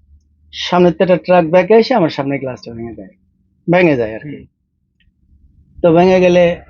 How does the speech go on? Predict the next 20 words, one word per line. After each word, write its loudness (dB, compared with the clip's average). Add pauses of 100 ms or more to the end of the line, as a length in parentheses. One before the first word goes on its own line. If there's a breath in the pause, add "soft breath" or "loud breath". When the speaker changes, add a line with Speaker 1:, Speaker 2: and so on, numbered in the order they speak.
(460)
Speaker 1:
এখন 2
আমি 4
ছোট -4
মানুষ, 2
তখন 0
আমার 2
কেবল -2
মস্ত 0 (800)
একটু -8
উঠছে -4
এরকম। -4 (1160)
তখন 4
সাহেবের 2
বন্ধু 2
বান্ধব 2
ছিল -4
অনেকেই, 0
তারা -2
বলতো -2
যে, 0